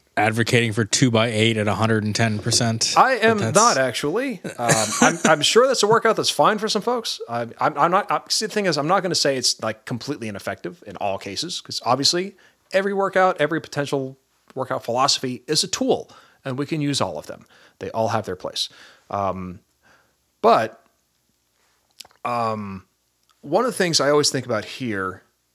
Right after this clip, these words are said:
Speaker 2: is, like, like, with, um, like, intensity, because, um,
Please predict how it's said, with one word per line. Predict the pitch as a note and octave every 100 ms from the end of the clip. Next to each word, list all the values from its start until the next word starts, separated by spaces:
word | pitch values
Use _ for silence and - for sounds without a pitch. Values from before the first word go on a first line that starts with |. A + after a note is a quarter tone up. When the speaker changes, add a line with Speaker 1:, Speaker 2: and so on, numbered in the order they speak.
| _
Speaker 2:
is, | B2 G#2 -
like, | G#2+ F#2 F2+ - - _ _ _ _ _
like, | A2+ G#2 -
with, | A2 G#2 -
um, | G2+ F#2 F2+ E2+ E2 _ _ _ - - - A#2
like, | G#2
intensity, | C3+ - A#2+ G#2+ F2 D2 - - _ -
because, | A#2 C#3 B2 A2+ - - -
um, | A2 G#2 G2 F#2 F2+ F2+